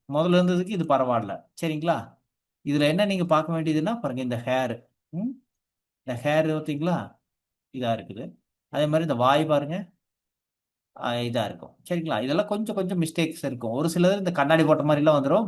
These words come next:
பல்லு தெரியுற மாதிரிலாம் வந்துரும். சரிங்களா? சரி, பரவாயில்ல. இதே வந்து நீங்க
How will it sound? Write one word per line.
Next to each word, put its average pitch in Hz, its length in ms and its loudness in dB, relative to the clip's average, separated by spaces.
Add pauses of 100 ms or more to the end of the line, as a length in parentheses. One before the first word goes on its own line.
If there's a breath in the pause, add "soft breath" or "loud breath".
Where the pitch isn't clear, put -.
(100)
பல்லு 151 260 4
தெரியுற 139 260 0
மாதிரிலாம் 131 380 -2
வந்துரும். 90 260 -8 (500)
சரிங்களா? 110 380 0 (280)
சரி, 190 160 -2
பரவாயில்ல. 190 540 8
இதே 165 240 2
வந்து 185 240 2 (100)
நீங்க 180 220 0